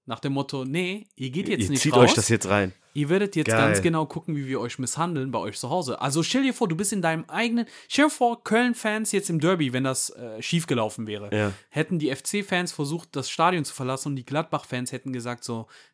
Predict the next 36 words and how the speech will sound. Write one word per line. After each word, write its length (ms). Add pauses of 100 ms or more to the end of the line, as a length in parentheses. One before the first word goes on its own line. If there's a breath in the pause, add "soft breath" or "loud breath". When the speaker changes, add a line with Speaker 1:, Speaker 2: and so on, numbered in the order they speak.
(120)
Speaker 1:
nee, 160
nee, 260
ihr 160
bleibt 240
jetzt 160
hier 160
und 100
ihr 100
schaut 220
euch 160
das 160
Spiel 300
an. 240 (320 soft breath)
In 160
was 180
für 100
eine 240
Welt 300
leben 300
Speaker 2:
Krass. 220
Speaker 1:
wir, 260
ne? 340 (640 soft breath)
Überleg 360
mal, 120
so 300
viele 480
Eintracht 420
Frankfurt-Fans 840
waren 240
da. 260 (560 soft breath)
Und, 560
ähm, 480 (160)
ja, 200
ich 140
hab 160 (840)
auch 200